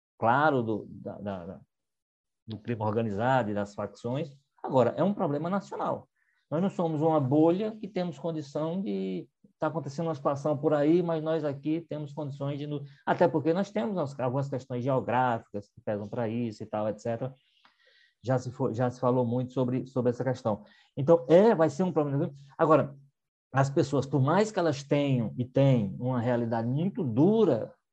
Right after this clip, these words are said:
quando a gente sai pra rua, a realidade que a gente tem não é, não é uma realidade fácil, mas as pessoas sentem confiança, expressam essa confiança em quem está ocupando o governo, de que aquela pessoa tá fazendo o que é possível, né?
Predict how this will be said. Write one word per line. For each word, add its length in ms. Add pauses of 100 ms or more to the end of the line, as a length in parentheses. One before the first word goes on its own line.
(120)
quando 160
a 40
gente 220
sai 180
pra 180
rua, 360
a 40
realidade 400
que 100
a 20
gente 140
tem 100
não 100
é, 120
não 200
é 60
uma 120
realidade 440
fácil, 420 (680)
mas 200
as 140
pessoas 400
sentem 580
confiança, 840 (340)
expressam 800
essa 180
confiança 720 (400)
em 180
quem 540 (160)
está 460
ocupando 500
o 40
governo, 440
de 100
que 100
aquela 240
pessoa 280
tá 140
fazendo 300
o 20
que 80
é 40
possível, 460 (680)
né? 260